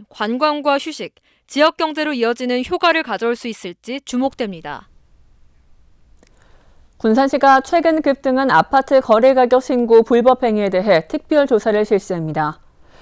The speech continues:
Speaker 2: 군산시는 인근 전주시의 투기 조정 대상 지역 지정 등에 따라 전주의 투기 세력이 군산으로 이동할 것을 우려해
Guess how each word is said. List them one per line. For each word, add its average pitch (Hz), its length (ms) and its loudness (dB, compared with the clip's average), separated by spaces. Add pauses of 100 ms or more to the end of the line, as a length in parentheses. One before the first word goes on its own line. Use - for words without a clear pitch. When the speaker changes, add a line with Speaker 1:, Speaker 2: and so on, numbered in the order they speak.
(360)
Speaker 2:
군산시는 262 720 4
인근 247 400 4
전주시의 247 720 4
투기 294 300 0
조정 262 300 2
대상 233 400 2
지역 220 320 4
지정 233 280 4
등에 202 200 0
따라 175 400 2 (320)
전주의 220 420 6
투기 277 300 0
세력이 240 520 6
군산으로 254 540 2
이동할 233 440 2
것을 214 320 2
우려해 180 480 2